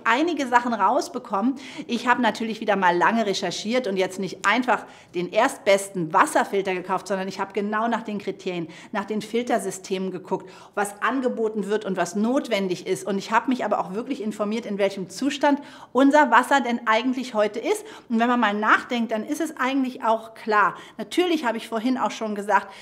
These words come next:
wir trinken dasselbe Wasser, ne, immer nur anders wieder in den Umlauf gebracht,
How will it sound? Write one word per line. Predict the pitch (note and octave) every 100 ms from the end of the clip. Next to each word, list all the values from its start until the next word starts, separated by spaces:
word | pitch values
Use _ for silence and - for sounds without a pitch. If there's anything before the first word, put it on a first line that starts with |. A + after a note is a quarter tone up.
| - -
wir | G#3
trinken | G#3 C4 C#4+ C#4 F#3+ D#3 - _ -
dasselbe | F3 - B3 B3+ C4+ G#3+ E3+
Wasser, | F3 E3 D#3 - -
ne, | A3 C#4
immer | A#3 A#3
nur | A3 G#3+ -
anders | G#3 G#3+ G3+
wieder | G#3+ G3+ G3
in | G3 F#3
den | F3+
Umlauf | A#3 B3 G#3 -
gebracht, | G3+ F#3 G#3+